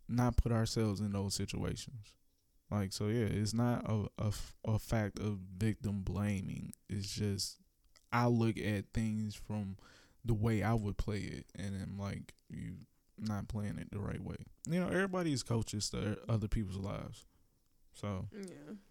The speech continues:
Speaker 1: yeah, like I said, it's all about perspective. Like, you might feel like, you know, this person is the greatest person in the world, and somebody else be like, "Yeah, nah."
Speaker 2: No, but I've, I've
Speaker 1: <laughs>
Speaker 2: definitely told that story
Speaker 1: Nah.
Speaker 2: before, because just like,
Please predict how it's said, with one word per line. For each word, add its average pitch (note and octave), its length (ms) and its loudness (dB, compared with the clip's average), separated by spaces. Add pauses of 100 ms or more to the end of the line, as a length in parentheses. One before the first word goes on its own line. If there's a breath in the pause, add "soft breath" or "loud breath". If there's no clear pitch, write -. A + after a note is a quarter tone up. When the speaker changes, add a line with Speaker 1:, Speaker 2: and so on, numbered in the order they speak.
(160)
Speaker 1:
yeah, C#3+ 320 0
like G2+ 220 -2
I A2 80 0
said, D#3 300 0
it's G#2 100 -4
all A2 240 -6
about A2+ 240 2
perspective. G#2 640 -2
Like, G2 200 -2
you G#2+ 160 0
might B2 280 4
feel A#2 240 2
like, A2+ 300 0
you C3 180 -2
know, G#2 160 2
this A2+ 120 -2
person A2 420 0
is A2 260 2 (440 loud breath)
the A2 80 -8
greatest A2+ 420 0
person A2+ 300 6
in G2 40 2
the G2 60 0
world, A#2+ 500 4
and G#2 140 -10
somebody A2 480 -2
else B2 220 0
be - 100 -8
like, G2 260 -4
"Yeah, G#2+ 300 -2
nah." G2 440 -4 (340 loud breath)
Speaker 2:
No, F#4 180 2
but F4 100 4
I've, B4 180 6
I've E4+ 300 4
Speaker 1:
<laughs> - 0 -
Speaker 2:
definitely A#3+ 380 2
told A3 360 2
that G3 180 4
story G3 320 -2
Speaker 1:
Nah. F#3 60 -4
Speaker 2:
before, F3 640 -6 (140)
because B3+ 640 2 (360 loud breath)
just D4+ 320 2
like, B3 800 2